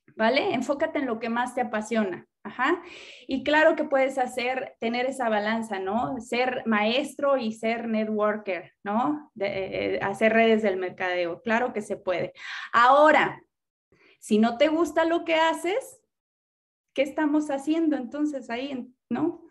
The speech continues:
Muévete del lugar, no somos arbolitos para estar plantados toda una vida en el mis-, en la misma tierra, en el mismo lugar, en la misma po-,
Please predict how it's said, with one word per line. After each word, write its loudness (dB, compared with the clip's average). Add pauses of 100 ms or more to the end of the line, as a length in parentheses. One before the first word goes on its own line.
(320)
Muévete 6
del 8
lugar, 4
no 4
somos 6
arbolitos -2
para -2
estar 0
plantados 2
toda 0
una 0
vida -2
en -4
el 0
mis-, 0
en -2
la 0
misma -4
tierra, -2
en 0
el 2
mismo -4
lugar, 0
en -4
la -2
misma -4
po-, -8